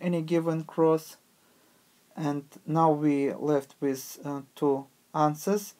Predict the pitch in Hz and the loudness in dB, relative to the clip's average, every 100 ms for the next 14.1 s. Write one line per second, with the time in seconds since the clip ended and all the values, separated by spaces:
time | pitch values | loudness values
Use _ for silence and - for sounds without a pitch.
0 | _ _ _ _ - 151 147 147 143 147 | _ _ _ _ 0 0 0 0 -2 0
1 | 151 131 135 _ _ _ _ _ _ _ | 0 0 -4 _ _ _ _ _ _ _
2 | 165 147 - - 156 143 - - 147 - | 2 2 0 -2 2 2 0 -6 -6 -2
3 | 151 160 160 151 139 143 143 147 135 135 | 0 2 2 2 0 2 4 2 0 -6
4 | - _ _ _ 139 135 131 165 175 190 | -20 _ _ _ -10 -10 -4 0 4 4
5 | 196 196 190 185 175 170 165 165 - _ | 2 0 -4 -2 0 0 -2 -6 -12 _
6 | _ _ - 147 147 151 151 151 110 - | _ _ -4 -4 0 2 2 -2 -6 -2
7 | 156 135 151 160 147 - 143 135 139 80 | -2 0 2 2 2 2 0 0 -2 -2
8 | 135 147 151 143 139 131 131 139 - _ | -4 2 4 4 2 0 -4 -6 -18 _
9 | _ _ 151 143 139 143 156 190 185 185 | _ _ 0 0 0 2 2 2 0 -2
10 | 190 - - 143 147 147 - 147 151 147 | -2 -6 -6 0 0 0 -2 6 8 8
11 | 143 139 139 - 165 185 185 175 175 180 | 4 -2 -8 -4 -2 -2 2 2 2 -2
12 | - - 139 135 147 147 151 139 135 135 | -8 0 2 2 -2 -2 0 2 0 -2
13 | 131 - 151 143 127 123 - 147 160 190 | -2 -4 -6 -2 -4 -4 -4 -2 0 -2
14 | 185 | -4